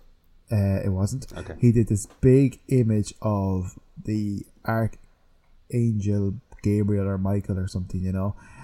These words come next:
Speaker 1: and kind of was going on to about, like, "I'm releasing my first N F T of this beautiful," and it was just kind of like,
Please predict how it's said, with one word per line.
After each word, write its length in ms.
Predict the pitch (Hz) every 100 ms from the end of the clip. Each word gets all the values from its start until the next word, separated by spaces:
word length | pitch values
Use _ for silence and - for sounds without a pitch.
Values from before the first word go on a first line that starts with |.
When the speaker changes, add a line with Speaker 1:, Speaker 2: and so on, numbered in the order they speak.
| 135 -
Speaker 1:
and 260 | 98 95
kind 160 | 117 113
of 120 | 107
was 360 | 104 101 - - _ _ -
going 220 | 120 117
on 220 | 110 107
to 80 | 107
about, 200 | 107 101
like, 240 | 104 - -
"I'm 200 | 120 123
releasing 420 | 139 156 139 120
my 140 | 98
first 600 | - - - 160 156 -
N 140 | 135 131
F 160 | 123
T 280 | - 123 113
of 200 | 92 98
this 200 | - 98
beautiful," 640 | - 113 151 147 143 131 120
and 180 | 127
it 40 | 120
was 200 | 123 123
just 220 | 160 151
kind 100 | 143
of 80 | 131
like, 180 | 120